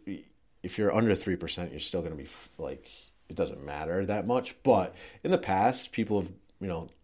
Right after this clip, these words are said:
changed their rates from pretty high to, to get it to a,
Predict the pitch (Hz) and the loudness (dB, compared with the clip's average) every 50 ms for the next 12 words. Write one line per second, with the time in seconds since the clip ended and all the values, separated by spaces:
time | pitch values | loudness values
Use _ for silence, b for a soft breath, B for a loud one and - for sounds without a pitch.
0 | _ _ - - - 101 98 95 92 90 90 85 82 90 90 90 87 - - - | _ _ -8 -4 0 0 0 0 0 0 -2 -2 0 0 0 -2 -2 -4 -8 -6
1 | 87 82 82 80 78 - _ B B B B B B B B B _ _ - 98 | -6 -6 -8 -10 -12 -14 _ B B B B B B B B B _ _ -4 -4
2 | 92 85 78 - 82 85 82 82 80 76 73 69 - - - 78 78 80 76 73 | -2 -2 0 0 0 2 0 0 -2 -4 -6 -8 -10 -10 -8 -4 -2 -2 -2 -4
3 | - - 78 69 69 65 57 71 - | -6 -6 -4 -4 -2 -2 -4 -6 -6